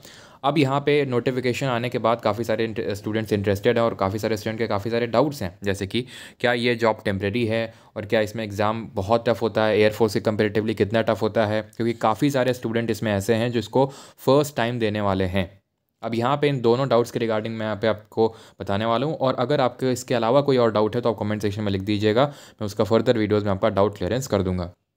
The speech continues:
सबसे पहले बात कर लेते हैं कि क्या ये जॉब टेम्परेरी है। अब ये जॉब टेम्परेरी है कि नहीं, इसको मैं थोड़ा इस तरह से आपको बताना चाहूँगा कि हमें ये पता होना चाहिए कि क्या इंडियन कोस्ट गार्ड भी आर्मी,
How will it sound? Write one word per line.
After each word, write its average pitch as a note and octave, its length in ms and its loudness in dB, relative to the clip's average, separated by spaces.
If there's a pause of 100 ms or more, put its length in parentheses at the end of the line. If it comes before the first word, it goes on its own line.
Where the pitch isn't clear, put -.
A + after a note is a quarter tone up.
(720)
सबसे B2+ 220 0
पहले C#3+ 200 4
बात B2+ 260 0
कर B2 100 4
लेते A#2 220 2
हैं C#3 240 0 (220)
कि A2+ 60 -4
क्या B2+ 180 4
ये B2+ 180 2
जॉब A#2 280 2
टेम्परेरी F#2+ 380 2
है। F2+ 120 -6 (400)
अब A2 140 -4
ये C3+ 140 4
जॉब C#3+ 260 4
टेम्परेरी B2 420 4
है A2+ 220 4
कि C#3 140 -2
नहीं, B2+ 120 0
इसको C#3 200 -2
मैं C3 120 0
थोड़ा B2 200 4
इस C#3 180 -4
तरह B2 140 4
से B2 120 0
आपको A#2 140 0
बताना G#2+ 340 2
चाहूँगा G#2 340 2 (400)
कि A2+ 80 -4
हमें B2 180 -4
ये B2 140 0
पता B2 220 0
होना G#2+ 180 -4
चाहिए B2+ 220 -4
कि C3 160 -2
क्या C3 340 -2
इंडियन B2+ 320 -2
कोस्ट B2 300 0
गार्ड A2+ 180 2
भी C3 180 0 (100)
आर्मी, A#2 420 0